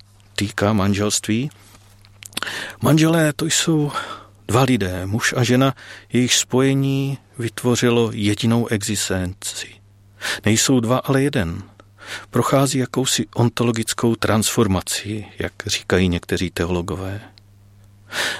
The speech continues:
Pokud patříte mezi pozorné čtenáře písma, pak vám jistě neuniklo, že Pán Bůh je velký fanda do ty-, tohoto typu spojování.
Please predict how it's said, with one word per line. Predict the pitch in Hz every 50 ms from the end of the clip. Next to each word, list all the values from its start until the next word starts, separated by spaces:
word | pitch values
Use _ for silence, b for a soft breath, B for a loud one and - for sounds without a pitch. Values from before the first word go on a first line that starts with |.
| B B B B _ - - -
Pokud | - 127 - - 190
patříte | - 165 165 - - 208 185 - - 82 78 - - _ _ - -
mezi | 90 90 - - - - _ -
pozorné | - 98 90 101 98 92 95 101 98 92
čtenáře | - - - 90 101 101 104 101 120 113
písma, | - 104 101 - - 117 113 120 123 B B B B B B B B
pak | 110 107 104 135
vám | 123 127 147 147 139
jistě | 143 139 - - 160 151
neuniklo, | 123 107 - 151 147 139 117 - - 101 104 117 123 117 113
že | 104 98 101
Pán | - - 107 123 135 139 139
Bůh | 139 147 139 - - -
je | 117 120 120 113 110 113 - _ _ _ _ -
velký | 107 98 117 120 127 - - - 127
fanda | - - - 107 117 113 95 87 76
do | - 92 - -
ty-, | - 101 98 - - -
tohoto | - 107 104 107 - - 107
typu | - - 104 - - 104
spojování. | - - - 101 98 98 92 90 82 78 90 98 101 110 107 113 113